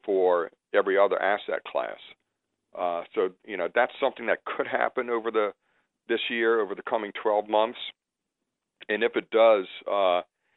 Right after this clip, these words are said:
it's gonna be very lucrative for people who are invested in this sector.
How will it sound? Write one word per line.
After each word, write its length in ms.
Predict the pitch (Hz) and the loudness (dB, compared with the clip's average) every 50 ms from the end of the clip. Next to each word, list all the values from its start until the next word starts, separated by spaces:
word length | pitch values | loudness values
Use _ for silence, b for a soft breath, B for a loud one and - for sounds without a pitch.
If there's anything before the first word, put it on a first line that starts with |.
| _ _ _ | _ _ _
it's 160 | 104 101 - | -2 -2 -2
gonna 160 | - - 107 101 | -2 -4 -4 -2
be 100 | 98 92 | -4 -2
very 260 | 87 110 117 117 113 | 0 2 2 2 2
lucrative 520 | 104 104 104 104 - 104 98 87 82 82 - | 2 0 0 0 0 -4 -4 -4 -4 -6 -6
for 100 | - 90 | -10 -12
people 360 | - - 98 90 - 90 90 82 | -10 -8 -10 -8 -6 -6 -8 -6
who 120 | - 87 85 | -6 -6 -6
are 80 | 82 | -6
invested 520 | 82 80 - 85 85 - - - 82 73 82 | -6 -4 -2 -2 -2 -2 -6 -10 -8 -8 -8
in 100 | 80 78 | -12 -12
this 100 | 78 - - - | -14 -14 -8 -8
sector. 360 | 73 67 - - - - | -8 -8 -8 -10 -14 -14